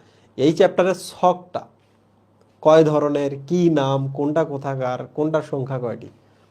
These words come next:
পড়বা এইটটি পার্সেন্ট ডান। আজকে যা পড়াইলাম, এখান থেকে টোয়েন্টি পার্সেন্ট ডান। এরপরেও যদি কোনো প্রশ্ন দেয়, তাহলে তোমাকে এক্সট্রা লুজ পেজে প্রশ্ন অ্যাড করে দিতে হবে, যে এই চ্যাপ্টারে আর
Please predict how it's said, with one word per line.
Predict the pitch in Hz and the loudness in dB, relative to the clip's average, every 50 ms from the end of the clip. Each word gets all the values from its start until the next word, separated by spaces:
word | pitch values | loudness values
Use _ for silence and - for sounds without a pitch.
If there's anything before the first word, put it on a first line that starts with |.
| _ _ | _ _
পড়বা | - 160 175 185 190 175 | 0 2 2 4 6 6
এইটটি | 165 160 151 135 - 185 | 4 4 2 0 -2 -2
পার্সেন্ট | 175 190 185 190 - 156 143 131 | 0 0 -2 0 -2 -2 -2 0
ডান। | 123 117 123 131 151 147 - - _ _ _ _ _ _ _ _ _ _ _ _ _ _ _ _ _ _ _ _ _ _ _ _ - | 0 0 -2 -2 -6 -12 -16 -20 _ _ _ _ _ _ _ _ _ _ _ _ _ _ _ _ _ _ _ _ _ _ _ _ 0
আজকে | 139 165 - - 220 208 | 2 2 2 4 4 4
যা | 196 196 175 | 6 4 4
পড়াইলাম, | 160 175 170 165 160 160 160 160 | 4 4 2 4 2 2 0 -2
এখান | 156 147 147 151 147 | -4 -6 -6 -8 -6
থেকে | 151 151 151 | -6 -6 -6
টোয়েন্টি | 143 139 139 131 127 143 | -6 -6 -6 -6 -6 -8
পার্সেন্ট | 131 131 123 - 131 123 120 110 | -10 -10 -10 -12 -12 -12 -10 -10
ডান। | 113 117 117 131 143 139 - - _ _ _ _ _ _ _ _ _ _ _ _ _ _ - | -10 -10 -10 -12 -14 -16 -20 -20 _ _ _ _ _ _ _ _ _ _ _ _ _ _ -2
এরপরেও | 160 180 185 190 208 196 196 196 | 0 0 2 2 2 4 4 4
যদি | 190 190 175 185 | 2 2 0 0
কোনো | 175 175 170 156 | 0 0 0 0
প্রশ্ন | 151 147 135 135 - 147 139 | -2 -6 -8 -8 -6 -6 -4
দেয়, | 135 127 120 127 147 165 - | -2 -2 -4 -4 -6 -8 -8
তাহলে | - 131 131 131 131 | -8 -6 -6 -6 -6
তোমাকে | 139 135 131 127 - 139 135 | -8 -8 -8 -6 -6 -6 -6
এক্সট্রা | 135 - - - - 135 127 | -6 -8 -8 -4 -2 -2 0
লুজ | 127 135 151 165 - - - | 0 0 -2 -2 -2 -4 -4
পেজে | 160 143 139 131 | -2 -2 -2 -2
প্রশ্ন | 135 123 113 - - 120 | -4 -6 -10 -10 -10 -10
অ্যাড | 110 107 104 - - | -8 -10 -10 -12 -14
করে | 110 104 104 | -14 -12 -12
দিতে | 101 101 98 - | -12 -14 -16 -16
হবে, | 156 160 - - | -18 -16 -16 -16
যে | 107 107 | -16 -14
এই | 110 107 | -14 -14
চ্যাপ্টারে | - 117 110 - 123 131 160 | -14 -14 -12 -8 -8 -6 -6
আর | 170 - 120 117 | -6 -8 -10 -12